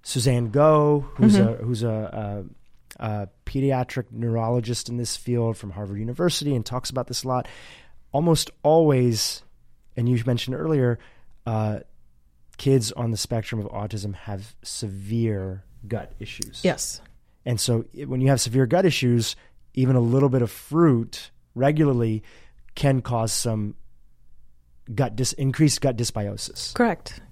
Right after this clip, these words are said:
Speaker 2: correct. And, and then, um, it's very easy to think, "Oh, diet's not working." But it,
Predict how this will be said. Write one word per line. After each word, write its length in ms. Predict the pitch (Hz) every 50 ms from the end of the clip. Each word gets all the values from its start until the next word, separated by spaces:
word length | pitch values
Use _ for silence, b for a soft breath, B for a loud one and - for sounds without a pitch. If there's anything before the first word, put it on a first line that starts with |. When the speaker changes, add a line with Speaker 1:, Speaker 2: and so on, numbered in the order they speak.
| - -
Speaker 2:
correct. 320 | - 202 190 165 - -
And, 200 | 175 175 175 170 -
and 260 | - 185 180 175 170
then, 360 | 160 180 175 175 175 175 175 - B B B B B B B B B B
um, 240 | - 165 165 156 156
it's 160 | - 175 -
very 260 | 170 170 180 175 170
easy 340 | - - 190 185 170 175 170 156
to 160 | - - 160
think, 500 | - - - 170 156 156 151 147 - - - - - -
"Oh, 720 | - 214 220 208 202 196 185 180 175 170 160 156 147 147 147
diet's 420 | 143 170 156 156 156 151 151 - -
not 220 | 160 147 147 -
working." 560 | - 170 180 170 - - - - - - 190 190 - - - - - - - - -
But 120 | - 165 156
it, 180 | 151 - -